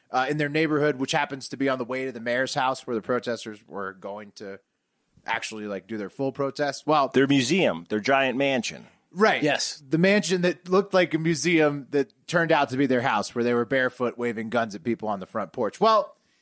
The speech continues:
Speaker 1: they have been charged by the city of Saint Louis with felony unlawful use of a firearm,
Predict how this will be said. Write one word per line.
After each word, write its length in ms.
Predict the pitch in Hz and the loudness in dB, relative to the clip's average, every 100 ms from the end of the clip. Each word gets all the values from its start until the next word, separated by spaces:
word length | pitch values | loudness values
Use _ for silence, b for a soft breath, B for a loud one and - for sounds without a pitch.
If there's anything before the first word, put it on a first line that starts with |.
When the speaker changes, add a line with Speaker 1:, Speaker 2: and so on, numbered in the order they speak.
| _ | _
Speaker 1:
they 140 | 170 196 | -2 0
have 120 | 190 | 0
been 120 | 180 | -2
charged 440 | 170 202 202 190 139 | -2 2 4 4 2
by 120 | 180 | 2
the 100 | 165 | 2
city 480 | - 190 196 190 175 _ _ _ | 0 2 2 2 -4 _ _ _
of 160 | - 135 | -8 -4
Saint 280 | - 180 160 | 0 -2 0
Louis 400 | 170 165 156 - _ _ | 0 0 -2 -6 _ _
with 180 | 139 143 - | -2 -2 0
felony 560 | 190 220 226 196 180 165 - | 4 6 4 2 0 -4 -2
unlawful 680 | 180 175 160 175 190 - 160 | 0 2 4 4 4 2 0
use 380 | 135 190 196 180 | 4 4 4 2
of 120 | 143 | 0
a 60 | 127 | 0
firearm, 720 | - 254 269 156 98 87 | 4 6 6 4 0 -8